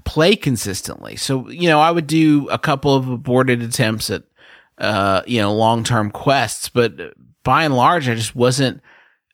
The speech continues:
uh, I, I, I, my friends and I just weren't, uh, to, uh, weren't with it enough to plan it and schedule it. And then once I got out of college, honestly, like,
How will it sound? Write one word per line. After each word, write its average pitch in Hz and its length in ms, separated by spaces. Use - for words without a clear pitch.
uh, 98 720
I, 104 260
I, 104 380
I, 107 40
my 104 220
friends 131 300
and 131 60
I 127 80
just 110 140
weren't, 110 360
uh, 101 200
to, 95 540
uh, 117 40
weren't 117 240
with 113 280
it 101 100
enough 101 340
to - 100
plan 110 320
it 110 60
and - 120
schedule 131 380
it. - 80
And 139 120
then 147 120
once 143 200
I 139 140
got 123 280
out 120 200
of 107 80
college, 135 500
honestly, 110 540
like, 104 400